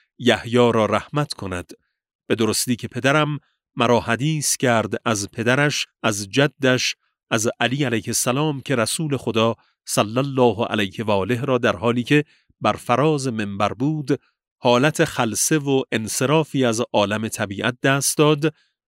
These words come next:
و در آن رؤیای خود دید مردمانی را که به مانند بوزینگان بر منبر او می‌جهند و مردم را رو به عقب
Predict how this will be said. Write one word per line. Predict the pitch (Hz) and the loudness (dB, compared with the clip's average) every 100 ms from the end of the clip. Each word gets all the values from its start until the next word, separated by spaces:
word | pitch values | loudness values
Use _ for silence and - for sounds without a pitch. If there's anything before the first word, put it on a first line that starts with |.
| _ 113 | _ 0
و | |
در | 110 123 | 2 2
آن | 160 147 | 2 2
رؤیای | 127 - 127 131 120 110 | 0 0 0 0 0 -2
خود | - 107 110 | -4 -6 -4
دید | 135 156 139 143 _ _ _ - | -2 -2 -2 -4 _ _ _ -4
مردمانی | 127 117 120 131 160 147 135 | 0 0 0 0 0 0 2
را | 123 | 2
که | 113 127 110 | 2 0 0
به | 107 | 0
مانند | 104 98 104 123 117 107 | -2 -2 -2 -2 -2 -2
بوزینگان | 110 101 110 113 110 156 151 139 _ _ _ - | -4 -4 -2 -2 0 0 0 -6 _ _ _ -2
بر | 117 107 | 0 0
منبر | 113 120 123 156 | 2 2 2 2
او | 151 - 127 | 2 -2 -4
می‌جهند | 123 143 143 123 143 147 156 - _ _ - | -2 -2 -2 -2 -4 -2 -2 -2 _ _ -4
و | 127 | 0
مردم | 113 110 110 147 143 | 2 0 2 0 2
را | 131 123 120 | 4 4 4
رو | 117 147 135 | 2 -2 -2
به | 120 - | -2 -2
عقب | 110 127 147 139 | -2 0 0 0